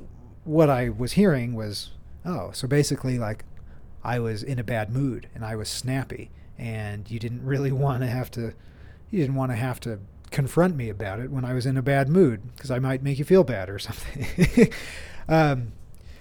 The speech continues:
and, and secondarily, you just didn't wanna disappoint me if the letter didn't get out, you know? And, and so I,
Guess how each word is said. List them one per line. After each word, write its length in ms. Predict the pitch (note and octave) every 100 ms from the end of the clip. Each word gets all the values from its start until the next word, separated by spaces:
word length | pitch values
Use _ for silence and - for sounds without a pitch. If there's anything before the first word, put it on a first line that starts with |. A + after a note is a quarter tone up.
| - - -
and, 400 | D3+ D3+ D#3+ E3
and 300 | D#3 D3+ C#3+
secondarily, 560 | D#3+ C#3 E3 G#3 E3+ C#3+
you 120 | D#3
just 160 | D#3+
didn't 160 | D#3 D3+
wanna 180 | D3+ C#3+
disappoint 480 | D3+ A#2+ F#3+ A#3 B2+
me 360 | A#2 C#3+ E3 D#3+
if 240 | D3 -
the 80 | C#3+
letter 240 | E3+ G#3
didn't 240 | C3 A2+ G2+
get 140 | G2
out, 260 | - - D3
you 160 | D3 B2+
know? 180 | A#2+ C3
And, 140 | C3+
and 140 | D3+
so 180 | D#3 D#3
I, 180 | D3